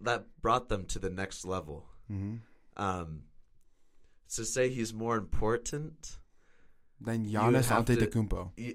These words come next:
Speaker 1: I think if you swapped the roles, like, if Giannis came in and Holiday was there,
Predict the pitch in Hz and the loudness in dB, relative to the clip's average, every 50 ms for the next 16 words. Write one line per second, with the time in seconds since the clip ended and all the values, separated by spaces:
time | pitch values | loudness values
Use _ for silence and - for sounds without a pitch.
0 | - - 104 113 113 - 131 110 110 113 107 113 110 113 113 113 - - - 113 | -4 -2 -2 -2 -2 -2 -2 -2 -2 -4 -2 -2 -4 -4 -4 -6 -8 -10 -6 0
1 | 113 120 113 113 117 - - 107 95 95 98 98 101 107 117 135 147 147 131 - | 2 4 4 4 2 0 -4 -2 -2 0 0 2 2 2 0 0 -2 -4 -8 -12
2 | - - - - - - - - - - - - - 87 98 92 - 95 85 - | -14 -16 -18 -20 -20 -20 -20 -20 -20 -20 -20 -12 -8 -6 -6 -6 -6 -8 -10 -8
3 | - 90 87 90 95 101 107 107 107 - - - 117 113 110 110 110 110 113 113 | -8 -6 -6 -6 -6 -6 -6 -8 -8 -8 -6 -6 -4 -4 -4 -4 -4 -4 -4 -6
4 | 123 117 - 82 82 82 85 85 90 92 95 101 104 104 107 107 107 110 110 113 | -8 -10 -10 -10 -8 -6 -6 -4 -4 -4 -2 -2 -2 -4 -4 -4 -4 -4 -2 -2
5 | 120 120 | -4 -6